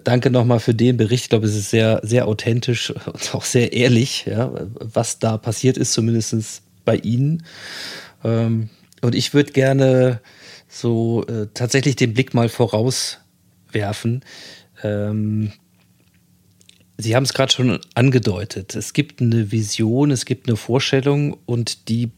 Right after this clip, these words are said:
bedeutet, dass Ihr Unternehmen, wenn ich das so richtig verstehe, im Grunde tatsächlich in der Zukunft etwas komplett anders macht, dass Sie vom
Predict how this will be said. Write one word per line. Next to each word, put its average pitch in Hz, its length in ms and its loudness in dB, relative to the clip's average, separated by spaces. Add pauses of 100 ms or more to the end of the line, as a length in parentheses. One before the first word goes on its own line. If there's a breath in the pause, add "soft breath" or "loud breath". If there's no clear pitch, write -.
bedeutet, 117 460 2
dass 113 180 -2
Ihr 117 140 0
Unternehmen, 113 440 2
wenn 110 80 -2
ich 110 80 -4
das - 180 -4
so 120 80 -2
richtig 113 280 -2
verstehe, 117 560 2 (680 loud breath)
im 113 160 0
Grunde 123 320 4
tatsächlich 110 480 0
in 98 60 0
der 98 140 0
Zukunft - 460 -4
etwas 110 220 -2
komplett - 400 -2
anders 104 340 0
macht, 98 260 -8
dass - 140 -6
Sie 101 180 -4
vom 123 440 0